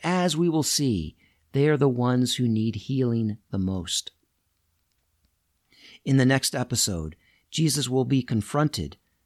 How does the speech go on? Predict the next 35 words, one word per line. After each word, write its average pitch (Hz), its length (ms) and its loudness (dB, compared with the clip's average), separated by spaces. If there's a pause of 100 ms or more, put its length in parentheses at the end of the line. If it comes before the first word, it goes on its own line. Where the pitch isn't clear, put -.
not 156 300 0
by 151 220 0
establishment 135 760 -2
figures 107 500 -2
like 98 160 -6
these 120 220 -2
Pharisees, 101 720 -6 (560)
but 165 180 -4
by 139 160 -2
fellow 170 440 -2
radicals 135 840 -4 (320)
who - 140 -2
question 131 600 -4
what 101 140 -2
he 107 100 0
is 107 120 -4
doing. 113 440 -4 (800)
And 123 140 0
he 151 140 2
will 160 140 2
have 160 260 -2
to 156 100 -4
explain 151 440 -2
to 139 80 0
them 113 460 -4 (580)
why 113 240 -2
this 156 360 0
is 143 200 -6
the 117 120 -6
time 87 640 -6 (560)
to - 80 -8
party 117 500 -2
with 107 220 -4
the 95 80 -6
sinners. 87 640 -6